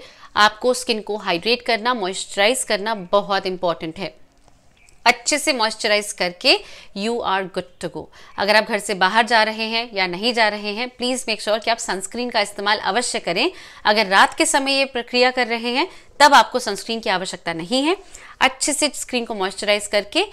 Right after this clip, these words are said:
and then you go to sleep। Next day morning you will be surprised, क्योंकि एक तो आपके ऑयल ग्लैंड्स एक्टिवेट हो जाएंगे, showing that आपकी स्किन काफ़ी क्लीन हो गई है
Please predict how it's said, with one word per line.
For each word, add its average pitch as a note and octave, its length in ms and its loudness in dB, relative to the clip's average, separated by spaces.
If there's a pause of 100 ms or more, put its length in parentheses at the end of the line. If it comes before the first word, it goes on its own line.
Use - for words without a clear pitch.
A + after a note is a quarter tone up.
(360)
and B3+ 220 -2
then G#3 240 -4
you F#3+ 160 -8
go E3+ 100 -4
to F#3 140 -8
sleep। - 720 -6
Next A3+ 220 2
day B3 100 0
morning A3 340 -2
you G3 100 -4
will F#3+ 80 -12
be - 260 -4
surprised, G#3+ 600 0 (280)
क्योंकि A#3+ 180 0
एक A3+ 140 2
तो C4 60 8
आपके B3+ 220 4
ऑयल A3 240 6
ग्लैंड्स B3+ 260 2
एक्टिवेट A#3+ 400 2
हो A#3 60 -4
जाएंगे, A3 340 -2 (220)
showing A3+ 280 -2
that A3 180 2
आपकी G3+ 280 2
स्किन A3 280 -8
काफ़ी G3+ 280 0
क्लीन A3 300 -2
हो C4+ 140 0
गई A#3+ 180 0
है D4+ 200 -2